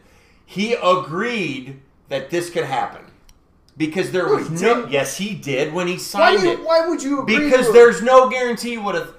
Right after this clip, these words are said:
Speaker 1: you're telling me when you say that, that he's only agreeing to it when the judge makes a decision that he's agreed with.
Speaker 2: No.
Speaker 1: No, yes.
Speaker 2: How?
Speaker 1: Be-, because
Speaker 2: You want
Speaker 1: you're
Speaker 2: a judge that's fair,
Speaker 1: you
Speaker 2: not a judge that
Speaker 1: <laughs> You want a judge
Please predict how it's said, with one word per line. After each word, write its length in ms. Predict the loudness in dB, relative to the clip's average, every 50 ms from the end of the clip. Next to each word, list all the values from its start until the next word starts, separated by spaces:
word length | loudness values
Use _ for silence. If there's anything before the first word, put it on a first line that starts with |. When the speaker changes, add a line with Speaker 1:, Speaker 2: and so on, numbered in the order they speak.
| -20 -16
Speaker 1:
you're 400 | -10 -4 2 2 4 2 2 0
telling 460 | -2 0 0 0 0 0 -2 -4 -6
me 360 | -6 -6 -6 -8 -10 -12 -12 -8
when 220 | -6 -6 -4 -4 -4
you 200 | -6 -6 -8 -10
say 380 | -10 -8 -6 -4 -4 -4 -4 -6
that, 460 | -4 -2 -2 0 -2 -2 -4 -8 -14 -20 -20 _ -12
that 120 | -10 -8
he's 200 | -8 -8 -8 -6
only 440 | -2 0 2 4 4 2 0 -4 -6
agreeing 440 | -6 -6 -6 -6 -6 -4 -6 -8 -10 -8
to 240 | -8 -6 -4 -4
it 240 | -4 -4 -6 -10 -12
when 180 | -8 -6 -6 -6
the 80 | -6
judge 400 | -8 -6 -4 -2 -2 -2 -4 -6
makes 260 | -8 -8 -8 -8 -8 -8
a 80 | -10
decision 480 | -8 -10 -10 -8 -8 -8 -6 -8 -8 -8
that 100 | -8 -8
he's 140 | -10 -10 -12
agreed 320 | -12 -10 -8 -8 -8 -6
with. 360 | -6 -8 -8 -8 -12 -20 _ _ _ _ _ _ _ _ _ _ _ _ _ -6
Speaker 2:
No. 380 | -2 -2 -2 -2 -4 -8 -8 -2
Speaker 1:
No, 140 | 2 4 4 4 2
yes. 600 | 0 0 2 2 2 0 0 -2 -6 -8 -8 -8
Speaker 2:
How? 280 | -6 -4 -2 -2 -2 -2
Speaker 1:
Be-, 220 | -4 -6 -8 -12 -20 _ _ _ _ -10
because 180 | -8 -2 2
Speaker 2:
You 140 | 6 6 6
want 160 | 6 6 4
Speaker 1:
you're 160 | 2 0 -2 -4
Speaker 2:
a 40 |
judge 300 | -2 0 0 0 0 -2 -8
that's 180 | -10 -10 -12
fair, 460 | -14 -10 -4 0 2 2 2 0 -2 -8
Speaker 1:
you 220 | -12 -12 -14 -8 -2
Speaker 2:
not 200 | 0 0 0 0
a 60 | -6
judge 360 | -8 0 4 6 6 6 6 6
that 680 | 6 6 6 6 4 2 0 -2 -2 -6 -12 -16 -10
Speaker 1:
<laughs> 20 | 2
You 140 | 8 10
want 340 | 12 12 12 12 10 8 8
a 20 | 8
judge 240 | 10 10 10 8